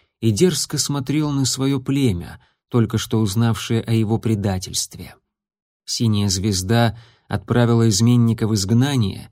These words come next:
и он поклялся смертельно отомстить бывшим соплеменникам. Огнегриф не сомневался в том, что неудавшаяся попытка натравить собачью свору на грозовое племя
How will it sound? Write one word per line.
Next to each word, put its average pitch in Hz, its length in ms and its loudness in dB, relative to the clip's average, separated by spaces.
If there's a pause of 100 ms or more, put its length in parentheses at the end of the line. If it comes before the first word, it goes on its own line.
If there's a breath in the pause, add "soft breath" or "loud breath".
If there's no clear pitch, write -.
(360)
и 113 80 2
он 135 200 4
поклялся 131 580 0
смертельно 139 800 0
отомстить 135 840 -2
бывшим 117 480 0
соплеменникам. 107 1160 -2 (640 loud breath)
Огнегриф 110 580 2
не 113 80 2
сомневался 123 720 0
в - 80 -12
том, 123 240 0
что - 180 -2
неудавшаяся 113 800 0
попытка 120 560 -2
натравить 120 480 2
собачью 120 500 0
свору 135 460 0
на 113 120 2
грозовое 110 520 0
племя 98 580 -4